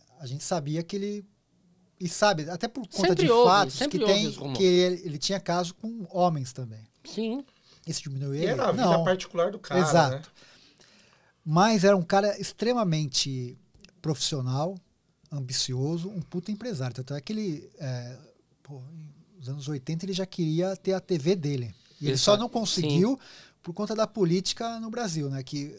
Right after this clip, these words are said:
Speaker 1: apadrinha ou só dá a, a concessão pra, é, pessoas próximas aos casos do poder. Mas ele che-, chegou a, a ser um forte concorrente a ter uma história muito parecida com o do Silvio Santos.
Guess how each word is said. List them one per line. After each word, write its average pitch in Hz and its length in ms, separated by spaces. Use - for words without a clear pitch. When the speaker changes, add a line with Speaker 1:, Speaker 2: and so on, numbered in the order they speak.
Speaker 1:
apadrinha 170 680
ou 180 180
só 180 180
dá 151 240
a, 170 720
a 127 60
concessão 156 600
pra, 196 340
é, 131 600
pessoas 165 320
próximas 180 480
aos 190 160
casos 185 240
do 190 100
poder. 143 540
Mas 131 220
ele 151 240
che-, - 280
chegou 139 400
a, 127 920
a - 40
ser - 160
um 160 180
forte 180 360
concorrente 185 460
a 202 60
ter 202 320
uma 160 160
história 175 460
muito 190 220
parecida 208 340
com 240 80
o - 20
do 214 60
Silvio 240 260
Santos. 131 460